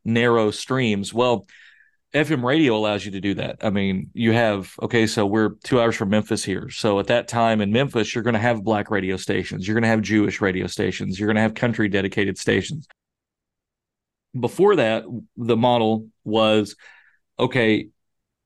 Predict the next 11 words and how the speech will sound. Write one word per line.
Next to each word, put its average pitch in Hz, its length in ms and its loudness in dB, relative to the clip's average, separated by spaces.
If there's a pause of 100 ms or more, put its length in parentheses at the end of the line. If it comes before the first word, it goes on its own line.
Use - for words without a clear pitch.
(100)
early 151 220 6
in 131 40 0
the 117 60 -2
morning, 135 320 0
we're 107 80 -4
gonna 110 140 -2
play 110 160 -2
classic 110 400 -2
music. 104 340 -4 (480)
And 113 220 0
then, 104 480 -2